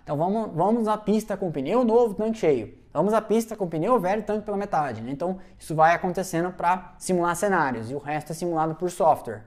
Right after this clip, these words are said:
Então, quando essas coisas vão acontecendo, que você vai entendendo por que, que o Pérez estava lá naquele momento, né? Então o Pérez fez o que se esperava dele. É, e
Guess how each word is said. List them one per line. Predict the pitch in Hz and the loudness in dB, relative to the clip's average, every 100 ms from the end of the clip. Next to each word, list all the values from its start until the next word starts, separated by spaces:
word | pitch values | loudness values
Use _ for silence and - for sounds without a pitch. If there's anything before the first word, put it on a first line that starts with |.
| - | -10
Então, | 135 - 226 262 - - - - | -8 4 6 6 0 -14 -20 2
quando | 190 233 | 6 6
essas | 226 214 | 4 2
coisas | - 180 170 | 2 2 2
vão | 151 156 | 0 -2
acontecendo, | 160 151 143 196 | -4 -6 -4 -4
que | 220 | -2
você | 214 | -2
vai | 208 | -2
entendendo | 202 190 170 208 | -2 -2 -2 -4
por | 202 220 | -2 -4
que, | 214 226 277 | 2 2 2
que | - 220 226 - - - - | 2 0 0 -6 -20 -14 -8
o | |
Pérez | 185 190 190 190 | 0 4 6 4
estava | - 185 190 180 175 | -2 -2 -2 0 0
lá | 165 165 | 0 0
naquele | 156 151 | -2 0
momento, | 151 143 123 113 - | 0 0 -2 -8 -12
né? | 120 160 185 - - - | -6 -6 -6 -14 -20 -4
Então | 302 | 0
o | 311 | 4
Pérez | 302 311 320 | 4 4 -2
fez | - 277 294 | 0 0 0
o | |
que | - | -6
se | - | -10
esperava | 254 311 262 254 | -4 2 4 6
dele. | 247 180 135 107 - - - | 6 6 4 -4 -18 -20 -6
É, | 143 139 131 131 127 127 | -2 0 0 0 -2 -2
e | 175 185 180 - | 2 2 0 -12